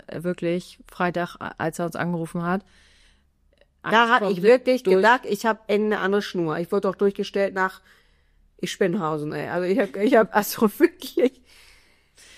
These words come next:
Speaker 1: Ja, wie gesagt, wir hätten eigentlich mehr Geld nehmen müssen, ey, wegen Expressaufschlag oder so. Weißt du, überall anders ist Expressaufschlag
Speaker 2: Ja.
Speaker 1: völlig in Ordnung. So, und bei uns bedeutet Expressaufschlag, wir hätten ja nicht so viel Arbeit gehabt.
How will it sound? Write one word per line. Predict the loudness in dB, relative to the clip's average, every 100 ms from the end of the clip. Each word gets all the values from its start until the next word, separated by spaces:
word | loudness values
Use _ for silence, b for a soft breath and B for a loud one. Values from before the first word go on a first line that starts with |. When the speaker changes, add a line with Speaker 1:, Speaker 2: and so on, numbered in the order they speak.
| b b
Speaker 1:
Ja, | -4 -2 -2 -6 -6
wie | -2
gesagt, | 0 -2
wir | 0
hätten | 0 0
eigentlich | -2 -4 -6
mehr | -4
Geld | -4 -4
nehmen | -6 -8
müssen, | -10 -14
ey, | -12 -12 -8
wegen | -8
Expressaufschlag | -8 -10 -10 -10 -8 -10 -10 -10 -10
oder | -8
so. | -4
Weißt | -4 -2
du, | -4 -2
überall | 2 2 4
anders | 2 0 -2
ist | -6
Expressaufschlag | -6 -6 -4 -4 -6 -2 2
Speaker 2:
Ja. | 4 2
Speaker 1:
völlig | 0 0 0
in | -4
Ordnung. | -4 -4 -6 -10 b b b b b b 0
So, | 4 6
und |
bei | 6 4
uns | 4 2
bedeutet | 0 -2 0 0
Expressaufschlag, | -2 -4 -2 -2 -2 -4 -2
wir | -2
hätten | -2 -2
ja | -4
nicht | -4
so | -6
viel | -8 -6
Arbeit | -4 -4
gehabt. | -6 -10 -10 -14